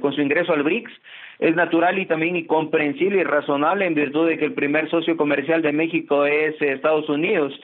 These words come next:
México, conjuntamente con Canadá y Estados Unidos, forman parte también del T L can. Recientemente lo renegociaron con la administración republicana de Estados Unidos, Donald Trump. Así que, mm,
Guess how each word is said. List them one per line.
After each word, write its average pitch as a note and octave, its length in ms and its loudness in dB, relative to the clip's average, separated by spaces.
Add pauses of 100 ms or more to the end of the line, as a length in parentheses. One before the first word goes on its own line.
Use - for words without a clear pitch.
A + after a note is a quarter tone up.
(280)
México, F#3 680 0
conjuntamente D#3 640 0
con D3 160 0
Canadá C#3 380 2
y D#3+ 80 0
Estados D3+ 300 0
Unidos, D#3 260 0
forman D#3 260 0
parte D#3 260 0
también D3+ 340 0
del C#3 280 0
T D3+ 140 0
L D3 220 0
can. F#3+ 320 -2
Recientemente D3 800 0 (380)
lo D3+ 140 4
renegociaron D#3 680 0
con C#3+ 100 0
la C3+ 80 2
administración C3 880 0
republicana C3+ 720 0
de B2+ 80 0
Estados C#3 260 0
Unidos, C#3+ 540 0
Donald C#3+ 300 2
Trump. A#3+ 240 0 (420)
Así D3+ 360 2
que, C#3 400 2
mm, B2 180 -4